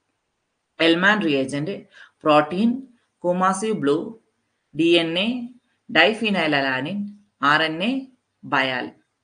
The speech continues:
Okay അല്ലേ? ഇങ്ങനെയായിരിക്കും അതിൽ options ഒക്കെ തരിക. ഓപ്ഷൻസിൽ നമ്മൾ, നമ്മൾ ക്വസ്റ്റ്യൻ പേപ്പറിൽ അഥവാ ഇങ്ങനെ വരികയാണെങ്കിൽ,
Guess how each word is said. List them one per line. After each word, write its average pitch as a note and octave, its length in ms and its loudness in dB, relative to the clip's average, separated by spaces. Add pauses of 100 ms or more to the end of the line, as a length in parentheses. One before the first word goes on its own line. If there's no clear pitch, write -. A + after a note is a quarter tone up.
(120)
Okay E3+ 200 -4
അല്ലേ? C3 300 -2 (960)
ഇങ്ങനെയായിരിക്കും F3 580 0
അതിൽ F3 200 2
options E3 500 0
ഒക്കെ F3 120 0
തരിക. E3 300 0
ഓപ്ഷൻസിൽ E3 560 -4
നമ്മൾ, E3 340 -2
നമ്മൾ E3 300 -2
ക്വസ്റ്റ്യൻ F3 380 -4
പേപ്പറിൽ F#3 260 0
അഥവാ F3 280 0
ഇങ്ങനെ F3 240 -4
വരികയാണെങ്കിൽ, D#3+ 840 -2